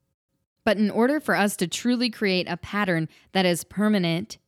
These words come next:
in our bodies, it takes seven years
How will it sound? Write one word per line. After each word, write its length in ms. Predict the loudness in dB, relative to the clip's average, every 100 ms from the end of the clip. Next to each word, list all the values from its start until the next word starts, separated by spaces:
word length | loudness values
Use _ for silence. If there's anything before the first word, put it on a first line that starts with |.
| _ _ _ _ 0
in 100 | 2
our 140 | 4
bodies, 680 | 2 2 2 2 -2 -6 -12 -18 _ _ _ _ _ _ _ _ _ _ _ _ _ _ _ _
it 100 | -4
takes 300 | 0 0 -2
seven 500 | 0 2 4 2 2
years 540 | 2 2 2 0 -2